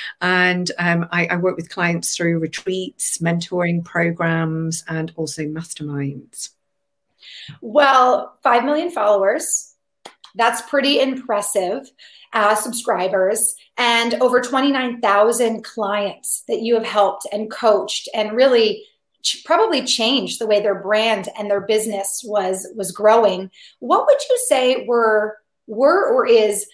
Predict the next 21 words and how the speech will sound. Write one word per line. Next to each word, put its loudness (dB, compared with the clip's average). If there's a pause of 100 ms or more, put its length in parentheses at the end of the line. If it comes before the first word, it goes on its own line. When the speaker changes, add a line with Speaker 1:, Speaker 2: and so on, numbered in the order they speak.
(100)
Speaker 2:
the 0
most -2
common -4
problem -4 (320)
that 0
your 2
clients 0
are -2
looking -4
to -8
help -2
you -6
solve? -2 (760)
Speaker 1:
Yeah, 4
I 2
think -2
with 2
the -8
online 2
space, -4
it, 2